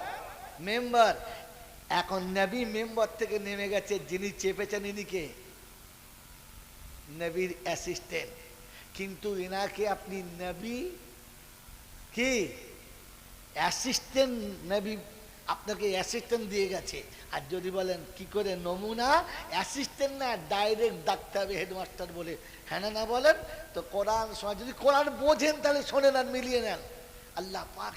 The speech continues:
শোনাচ্ছেন, হাসরের ময়দান হবে, এইরকম একটা মজলিস সেদিন হবে।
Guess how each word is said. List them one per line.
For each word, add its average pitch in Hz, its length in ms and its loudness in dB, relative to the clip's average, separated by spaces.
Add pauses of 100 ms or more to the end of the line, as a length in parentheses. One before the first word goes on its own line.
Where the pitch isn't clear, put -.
শোনাচ্ছেন, 190 440 -4 (360)
হাসরের 208 460 -2 (100)
ময়দান 180 380 -4
হবে, 170 420 -4
এইরকম 180 380 -6
একটা 175 260 -6 (100)
মজলিস 160 400 -8
সেদিন 156 340 -8
হবে। 135 340 -4